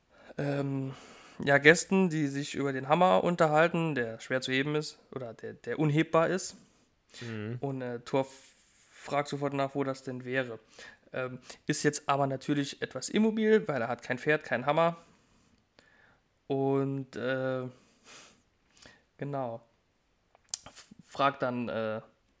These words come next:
Speaker 1: Jane, ob sie ihn nicht, äh, dorthin fahren könnte. Jedoch hat Selvig, äh,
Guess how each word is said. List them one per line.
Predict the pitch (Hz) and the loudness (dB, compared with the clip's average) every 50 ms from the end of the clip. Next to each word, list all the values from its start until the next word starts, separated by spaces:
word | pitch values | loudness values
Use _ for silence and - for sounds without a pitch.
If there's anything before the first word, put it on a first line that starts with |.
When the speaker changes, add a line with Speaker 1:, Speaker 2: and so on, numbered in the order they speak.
| _ _ _ _ _ _ _ - | _ _ _ _ _ _ _ 2
Speaker 1:
Jane, | - 156 147 143 135 127 - - _ _ _ _ _ _ _ _ _ _ _ _ | 4 6 6 6 4 0 -4 -12 _ _ _ _ _ _ _ _ _ _ _ _
ob | - 135 135 - - - | -2 -2 -2 -6 -10 -8
sie | - 135 135 139 - | -4 -2 0 0 2
ihn | 139 135 | 2 2
nicht, | 139 139 135 - - - - | 0 0 0 -2 -4 -4 -6
äh, | - - 127 127 127 123 123 123 123 - - _ _ _ _ _ _ _ - | -8 -6 -6 -4 -2 -2 -2 -2 -4 -6 -10 _ _ _ _ _ _ _ 2
dorthin | - 143 - 190 196 185 | 2 4 6 4 4 4
fahren | - 143 139 139 | 4 4 2 2
könnte. | 135 - 143 143 143 - 160 160 165 - - - - - - - | 2 2 2 2 4 4 2 2 2 0 -8 -18 -20 -14 -8 0
Jedoch | - 143 143 - | 2 2 4 4
hat | - 143 139 | 2 0 4
Selvig, | - 147 147 147 151 147 147 - - - | 6 6 8 8 6 4 2 -2 -8 -8
äh, | - 135 139 143 143 139 | -4 -2 0 0 0 -2